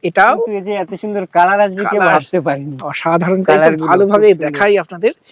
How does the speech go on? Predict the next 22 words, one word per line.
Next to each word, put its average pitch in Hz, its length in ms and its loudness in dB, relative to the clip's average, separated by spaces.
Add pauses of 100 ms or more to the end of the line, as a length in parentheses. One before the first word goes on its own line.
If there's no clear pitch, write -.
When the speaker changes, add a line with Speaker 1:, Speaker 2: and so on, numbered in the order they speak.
(240)
Speaker 1:
দেখুন 170 200 -4
কি 160 180 -4
অসাধারণ 170 600 0
কালার 131 340 -4
আসছে। - 280 -8 (600)
এই 147 120 0
যে 139 140 -6 (280)
সামনে 233 460 4
থেকে 269 260 2 (100)
আরো 175 260 4
সুন্দর 147 420 -12
লাগছে। - 260 -18 (1700)
আচ্ছা 175 200 2
দাদা, 196 200 4
চারা 214 260 2
রাখছেন 202 300 -2
তো? 147 80 -16
Speaker 2:
হ্যাঁ, 139 240 -14 (100)
চারা 101 200 -20
আছে। 98 220 -20 (160)
Speaker 1:
আচ্ছা, - 340 -16 (320)
আর 156 240 0